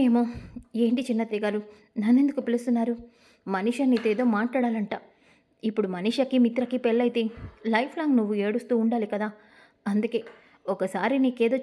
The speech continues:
ఛాన్స్ ఇవ్వడానికి పిలుస్తున్నట్టుంది. మనీషా ఎంత అనుకున్నా సరే ఈ పెళ్ళి ఎప్పటికీ జరగదు." "ఏంటి లక్ష్మి, పగటి కళ్ళకు అంటున్నావా ఏంటి? ఈ పెళ్ళిని నువ్వు ఆపుతావా? అరవింద్ అక్క ఆపుతుందా? ఎవరు ఆపుతారు చెప్పు?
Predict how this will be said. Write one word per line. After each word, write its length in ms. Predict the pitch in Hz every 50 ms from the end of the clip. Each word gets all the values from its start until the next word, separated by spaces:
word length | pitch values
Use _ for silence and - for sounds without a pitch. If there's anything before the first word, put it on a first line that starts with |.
| -
ఛాన్స్ 260 | 254 233 247 269 254 285
ఇవ్వడానికి 380 | 247 240 240 233 226 233 277
పిలుస్తున్నట్టుంది. 840 | 277 - 277 269 277 285 - 277 254 240 233 - 220 214 214 220 208 220 - - _ _ _ _ _ _ _ _ _ _ _ _ _ _ _ _ _ _ _ _
మనీషా 520 | - 226 214 208 214 233 226 262 247 226 214 - - - _ _ -
ఎంత 280 | 202 233 247 285 -
అనుకున్నా 400 | 339 285 254 240 - 247 247 240 240 -
సరే 140 | 233 226 214 - - - -
ఈ 80 | 220
పెళ్ళి 340 | 208 - 202 196 214 240 254 240 214 208 208
ఎప్పటికీ 360 | 202 - 247 - 247 254 233 202 -
జరగదు." 320 | 226 240 233 254 214 233 - - - _ _ _ _ - - - - 202 202 226
"ఏంటి 180 | 240 233 226 254
లక్ష్మి, 320 | 254 214 - - 214 214 208 - - - - -
పగటి 240 | 254 247 294 294 349
కళ్ళకు 340 | - 285 254 247 240 233 226
అంటున్నావా 400 | 208 208 220 233 220 214 208 240
ఏంటి? 340 | 247 226 214 208 220 220 220 220 - _ _ _ _ _ _ -
ఈ 80 | 208 208
పెళ్ళిని 360 | 208 185 185 214 247 254 247
నువ్వు 220 | 220 196 175 -
ఆపుతావా? 400 | 226 226 226 - 220 196 185 214 269 302 - - - _ _ _ _ - -
అరవింద్ 320 | 240 254 294 359 403 359 294
అక్క 140 | 254 -
ఆపుతుందా? 460 | 240 220 208 214 - 226 214 208 233 277 277 - - _ _ _ _ _ _ _ - 202 202
ఎవరు 160 | 190 208 262
ఆపుతారు 380 | 277 269 269 - 247 247 254 262 254 - - _ _ _ - -
చెప్పు? 260 | 254 240 - 262